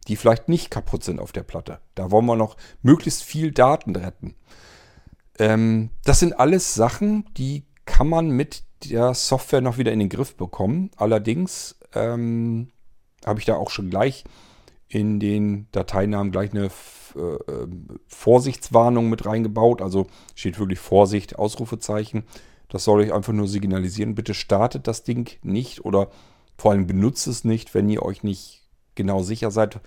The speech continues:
was passiert da jetzt bei der jeweiligen Funktion. Also es ist nicht zum Herumprobieren, Herumspielen, dann lasst bitte die Finger davon.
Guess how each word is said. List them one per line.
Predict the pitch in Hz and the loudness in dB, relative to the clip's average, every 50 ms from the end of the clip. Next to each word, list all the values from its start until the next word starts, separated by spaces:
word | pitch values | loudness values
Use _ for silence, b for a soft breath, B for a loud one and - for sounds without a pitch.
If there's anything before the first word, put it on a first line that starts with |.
| b b b b b | b b b b b
was | - 107 - - | 0 0 0 -2
passiert | - - 107 - - - 127 127 123 - | -4 -4 -6 -4 -4 -2 -2 0 0 0
da | 101 | -2
jetzt | 92 92 92 - - - | -2 -2 -4 -6 -6 -6
bei | - 95 90 | -6 -4 -2
der | 92 95 | -2 -2
jeweiligen | 95 90 90 90 90 90 92 92 92 98 95 | -4 -4 -4 -6 -6 -6 -6 -6 -6 -8 -10
Funktion. | - - 104 95 - - - - 104 95 82 - - B B B B B B B | -10 -10 -10 -10 -10 -10 -6 -2 -2 -2 -2 -4 -10 B B B B B B B
Also | - 104 110 123 | 0 2 2 2
es | 117 - | 0 -2
ist | 139 127 - - | -4 -6 -4 0
nicht | 139 170 185 - - | 0 0 0 0 -2
zum | - - 160 156 160 160 156 b b b b b | 0 4 4 4 4 4 0 b b b b b
Herumprobieren, | - 110 101 92 90 - 110 131 180 196 - - - - 131 131 135 131 117 107 | 0 2 2 2 6 6 6 8 6 6 2 0 -2 -2 -2 0 0 0 0 2
Herumspielen, | 107 95 87 98 143 196 190 - - - 175 165 156 151 | 2 0 2 2 2 0 0 -2 -4 0 2 2 4 4
dann | 131 117 120 | 4 2 2
lasst | 123 131 - - - | 0 -2 -4 -6 -8
bitte | - 120 - - | -10 -10 -8 -8
die | - 95 | -8 -8
Finger | - - - - 127 92 | -6 -4 -2 0 0 0
davon. | 80 - - - 92 95 135 - | 0 -2 -4 -4 -4 -4 -4 -4